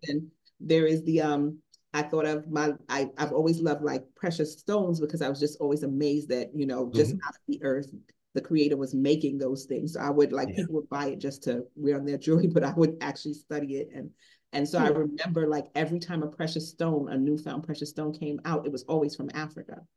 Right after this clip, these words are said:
Speaker 2: whether it was the Af-, Madagascan ruby or it was the, um, Ethiopian opal,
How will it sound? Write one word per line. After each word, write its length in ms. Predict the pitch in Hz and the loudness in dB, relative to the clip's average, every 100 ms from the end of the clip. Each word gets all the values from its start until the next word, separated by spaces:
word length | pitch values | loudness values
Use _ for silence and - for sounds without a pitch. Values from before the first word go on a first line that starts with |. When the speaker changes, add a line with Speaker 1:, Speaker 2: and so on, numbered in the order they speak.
| _ - | _ -4
Speaker 2:
whether 180 | 127 | 2
it 40 | 147 | 2
was 140 | 147 | 4
the 140 | 151 123 | 2 0
Af-, 260 | 113 160 | -2 -2
Madagascan 760 | 143 151 160 151 147 - 147 143 | -2 0 -2 -4 -6 -4 -4 0
ruby 460 | 147 156 147 135 131 | 2 2 2 0 0
or 140 | 135 | 0
it 120 | 135 | 0
was 200 | 135 135 - | 0 0 0
the, 160 | 147 | 0
um, 320 | 143 135 135 - | 0 -2 -4 -4
Ethiopian 560 | 151 156 143 143 147 - | -6 0 -2 0 -4 2
opal, 500 | 147 151 135 139 139 | 4 4 2 0 -2